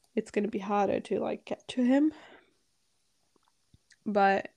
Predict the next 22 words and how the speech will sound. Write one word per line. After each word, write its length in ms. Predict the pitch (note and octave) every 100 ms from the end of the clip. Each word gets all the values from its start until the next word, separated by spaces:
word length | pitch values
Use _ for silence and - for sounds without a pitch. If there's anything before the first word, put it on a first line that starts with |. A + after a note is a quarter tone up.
| _ _ _ _
for 160 | - G3+
me 300 | G#3 A#3 A3+
and 120 | -
for 120 | G#3+
my 340 | G#3 G3+ G#3 A#3
safety 580 | - - A3 - - G#3
and 140 | G3+
for 140 | A3
my 220 | G3+ G3+ -
own 220 | A#3 A3+
mental 320 | A3+ - -
health, 420 | - G#3+ G#3+ A3 -
I 120 | A3
wasn't 340 | A3 C4 A#3
able 300 | A3 G#3+ A#3 A3+
to 260 | A#3+ A#3
report 380 | A#3 A#3+ G#3+ G#3
him 160 | G#3 G#3+
while 200 | G#3 A3
he 120 | A3+
was 160 | A3+
here. 360 | - A3+ -